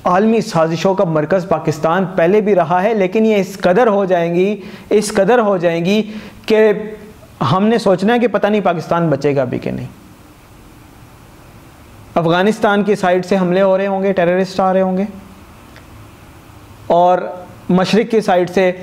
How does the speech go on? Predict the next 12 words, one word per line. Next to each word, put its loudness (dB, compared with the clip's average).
इंडिया 4
शरारतें 0
कर 0
रहा 0
होगा, 2
हमले -2
कर 0
रहा 0
होगा, 0
हत्ता -2
कि -2
लाहौर 2